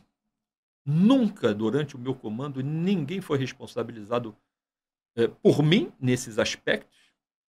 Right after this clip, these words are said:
ou por qualquer outro, eh, oficial,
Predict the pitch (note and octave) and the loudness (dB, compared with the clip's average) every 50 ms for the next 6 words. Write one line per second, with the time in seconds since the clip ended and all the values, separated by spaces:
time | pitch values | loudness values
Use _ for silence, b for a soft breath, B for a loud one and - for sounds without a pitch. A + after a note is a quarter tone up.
0 | _ _ _ F3+ G3+ A#3 A#3 - - E3+ - - _ - F#3 C#3 B2+ - _ - | _ _ _ 6 6 6 4 0 -6 -10 -10 -6 _ 2 2 2 2 -2 _ 2
1 | A3 A3 F#3 E3+ F#3 F#3+ F3+ D#3+ C3+ - - - B2+ G#2+ G2+ F#2+ - - _ _ | 4 4 6 8 8 8 8 6 2 -2 -6 -6 -4 -4 -4 -4 -8 -12 _ _
2 | _ _ _ _ _ _ _ _ _ - B2+ B2+ A#2+ A#2+ - - - A#2 - - | _ _ _ _ _ _ _ _ _ -4 0 2 2 0 0 -2 -4 -4 -4 -2
3 | - - - C#3 C#3 D#3 F#3 G3+ G3+ A3 - | -4 -2 2 2 4 4 4 2 2 0 -4